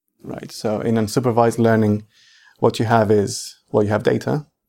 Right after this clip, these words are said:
like, unlabeled data, like, a bunch of images that you downloaded from, from the web.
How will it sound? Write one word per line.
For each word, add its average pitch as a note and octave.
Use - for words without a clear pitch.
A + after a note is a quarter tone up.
like, -
unlabeled A2
data, A2
like, G#2
a G#2
bunch G#2+
of -
images B2+
that -
you A2+
downloaded A2+
from, -
from A2
the A2
web. C#3+